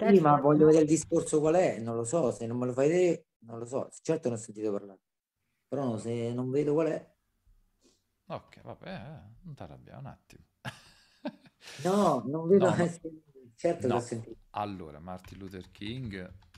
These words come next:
Speaker 3: fa un, uh, un, ecco qua. Beh, innanzitutto è in inglese, eh, quindi perciò, ok. Aspettate che lo sto cercando su,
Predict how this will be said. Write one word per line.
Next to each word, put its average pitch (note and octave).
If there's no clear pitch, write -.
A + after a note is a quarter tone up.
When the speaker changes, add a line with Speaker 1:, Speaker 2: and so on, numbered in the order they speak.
Speaker 3:
fa F2+
un, F2+
uh, E2
un, F#2
ecco -
qua. -
Beh, F#2
innanzitutto G2
è G2
in F#2
inglese, F#2+
eh, G2
quindi F#2
perciò, E2+
ok. E3
Aspettate F2+
che E2+
lo E2+
sto -
cercando F2+
su, F2